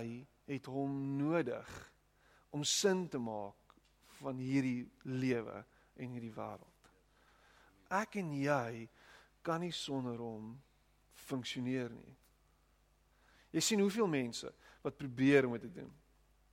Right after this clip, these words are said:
Jy sien hoeveel mense wat hulle lewens instel rondom hulle eie begeertes en hulle eie behoeftes. Dit stuur altyd op 'n ramp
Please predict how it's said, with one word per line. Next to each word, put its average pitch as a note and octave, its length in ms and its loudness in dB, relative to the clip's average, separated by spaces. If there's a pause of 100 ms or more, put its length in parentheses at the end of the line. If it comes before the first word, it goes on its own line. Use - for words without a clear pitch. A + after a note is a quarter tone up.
(480)
Jy - 100 -2
sien F#3 120 6
hoeveel F3+ 240 4
mense C3+ 400 0 (520)
wat C#3 240 4
hulle D3 180 6
lewens E3+ 600 8 (320)
instel B2+ 640 2
rondom B2+ 320 -4
hulle B2 240 6
eie C#3+ 240 6 (200)
begeertes C3 760 0
en B2 100 -6
hulle B2 160 4
eie C#3+ 160 4
behoeftes. - 560 -8 (1120)
Dit - 140 -14
stuur B2 180 -6
altyd C#3 300 -4
op C#3+ 80 -4
'n C3 60 -4
ramp A2 240 -4